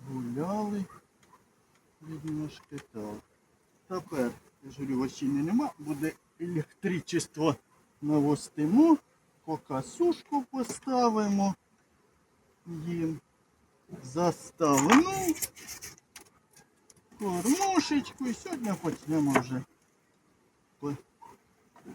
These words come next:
триста-п'ятсот грамів цукрового сиропу, один к трьом води до одного кілограма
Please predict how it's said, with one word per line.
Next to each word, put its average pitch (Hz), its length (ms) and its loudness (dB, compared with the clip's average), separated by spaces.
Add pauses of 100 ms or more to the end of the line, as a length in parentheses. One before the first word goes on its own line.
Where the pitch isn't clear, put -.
(220)
триста-п'ятсот 123 1000 -6 (440)
грамів 123 540 0
цукрового 139 720 2
сиропу, 143 1080 4 (380)
один 156 420 4
к - 60 -2 (100)
трьом 127 380 6 (1200)
води 180 480 8
до 160 240 4
одного 220 420 4
кілограма 156 680 0